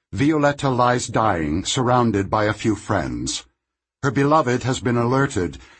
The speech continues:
and is rushing to Paris to see her. Hearing the news, she is transformed with hope and joy, but she is also deteriorating quickly. No matter how many times you have seen the opera,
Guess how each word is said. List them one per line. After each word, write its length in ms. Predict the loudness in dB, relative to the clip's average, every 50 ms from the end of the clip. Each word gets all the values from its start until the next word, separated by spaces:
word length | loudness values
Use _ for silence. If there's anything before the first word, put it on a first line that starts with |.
| -6
and 200 | -2 -2 0 0
is 180 | 0 -2 -2 0
rushing 460 | 0 2 2 2 0 -2 -2 0 0
to 100 | -2 -4
Paris 480 | -2 0 0 0 0 0 -2 -4 -4 -6
to 100 | -6 -6
see 280 | -4 -2 -2 -2 -2
her. 320 | -2 -4 -8 -10 -10 -14 _ _ _ _ _ _ _ _ _ _ _ _ _ -4
Hearing 320 | 0 0 2 4 4 4
the 80 | 4 2
news, 580 | 2 2 2 2 0 0 -2 -4 -6 -8 -12 -14 _ _ _ -6
she 160 | -2 0 0
is 180 | 0 0 -2 -4
transformed 840 | -2 0 2 2 0 0 -2 0 2 2 2 2 0 0 -2 -2 -2
with 160 | -2 -4 -4
hope 460 | -2 0 2 2 2 0 -2 _ -4
and 260 | -2 -2 0 -2 -2
joy, 600 | -4 -4 -2 0 2 2 4 4 2 2 0 -2 -6 -10 _ _ _ _ _ _ -6 -4
but 140 | -4 -2
she 160 | 0 0 0 2
is 160 | 2 0 0
also 400 | 2 2 2 0 0 0 0 0
deteriorating 1000 | 0 -2 -2 -2 -2 -2 0 0 0 0 0 0 0 0 -2 -2 -2 -2 -2
quickly. 600 | -2 -2 -4 -6 -6 -6 -8 -8 -8 -8 -10 -14 -18 _ _ _ _ _ _ _ _ _ _ _ _ _ _ _ _ _ _ _ _ _ _ _ _ _ _ _ _ -4
No 100 | -2 0
matter 280 | 0 0 0 0 0 2
how 180 | 2 2 2
many 180 | 2 2 0 -2
times 460 | -2 0 0 2 2 2 0 0 0
you 80 | -2 0
have 160 | 0 -2 -2
seen 320 | 0 0 2 2 2 2
the 140 | 2 2 2
opera, 500 | 2 2 0 0 -4 -4 -4 -4 -6 -8